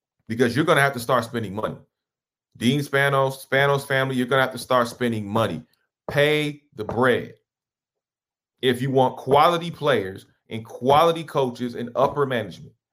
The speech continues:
As I said time and time again, there's gonna have to be a new coach and a new regime, new training staff, new everything, if you're gonna give Justin Herbert any type of, any type of opportunity at success.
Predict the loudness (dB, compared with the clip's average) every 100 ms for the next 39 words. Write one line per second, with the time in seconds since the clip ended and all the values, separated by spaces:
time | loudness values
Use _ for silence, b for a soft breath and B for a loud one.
0 | 0 2 4 4 2 2 0 2 0 0
1 | 0 0 0 0 -4 -6 -6 -6 -8 b
2 | b 4 4 4 4 4 0 -2 0 0
3 | 0 2 0 0 -14 -20 _ _ _ _
4 | _ -2 2 2 2 2 0 -2 -4 -6
5 | -10 _ _ _ _ -6 -4 -2 2 2
6 | 2 -2 0 2 2 -2 -6 -4 -2 -2
7 | 4 4 4 -2 -6 -14 -16 _ _ _
8 | _ 2 2 4 0 2 0 0 0 -2
9 | -2 -4 -2 -4 -6 -6 -4 -2 -2 -4
10 | -6 -6 -2 -4 -4 -2 -2 -4 -6 -6
11 | -4 -6 -6 -10 -8 -8 -10 -20